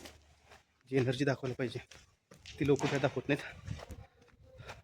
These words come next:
एक किराणा मालाचं दुकान तेवढं उघडं आहे, लवकर मित्रांनो लवकर ओपन केले ते. चांगले नवीनच आहे त्याचं पण दुकान, बघू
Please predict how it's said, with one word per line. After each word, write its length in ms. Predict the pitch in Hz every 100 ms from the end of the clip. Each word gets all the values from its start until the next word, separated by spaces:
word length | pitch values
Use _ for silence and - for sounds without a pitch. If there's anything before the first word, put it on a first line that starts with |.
| _ _ 160
एक 80 | 156
किराणा 320 | - 147 160
मालाचं 220 | 156 160
दुकान 220 | 143 147
तेवढं 180 | 143 127
उघडं 140 | 120 117
आहे, 120 | - - _ _ _ _
लवकर 240 | 139 123 143 127 - - - _ 139
मित्रांनो 280 | 127 139
लवकर 220 | 135 123 143
ओपन 200 | 131 127
केले 200 | 120 120
ते. 60 | 143 - - - - - _ _ _ _ _ _ - - - - - _ _ _ _ _ _ _ _
चांगले 220 | 135 131 135 -
नवीनच 320 | 139 156 165
आहे 80 | 165
त्याचं 200 | 131 123
पण 120 | 131
दुकान, 200 | - 151 - _ _ _ _ _ - _ _ _ 127
बघू 180 | 123